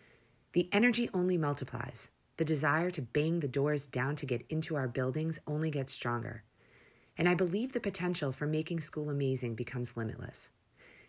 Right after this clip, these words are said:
Just maybe, in their own unique way, more students, staff members, and administrators will choose to passion up together. And you never know when you will be surprised by an unexpected discovery.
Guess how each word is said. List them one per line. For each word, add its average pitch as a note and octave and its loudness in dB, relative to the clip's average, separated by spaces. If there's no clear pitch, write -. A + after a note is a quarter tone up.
Just F#3+ 4
maybe, G#3+ 4
in D#3+ 0
their D#3+ 0
own G#3+ 4
unique F#3+ 0
way, G#2+ -2
more D#3+ 0
students, D#3 0
staff - -2
members, A2+ -2
and D#3 0
administrators D#3 0
will D3+ 0
choose E3+ 0
to F3+ -6
passion A#2+ -4
up G2+ -8
together. G#2 -6
And G#3+ 6
you A#3 8
never C#4 4
know A3+ 6
when D#3+ 4
you E3 4
will D#3+ 2
be D#3 0
surprised C3 -2
by B2+ -2
an A#2+ -2
unexpected C3+ -4
discovery. G#2+ -6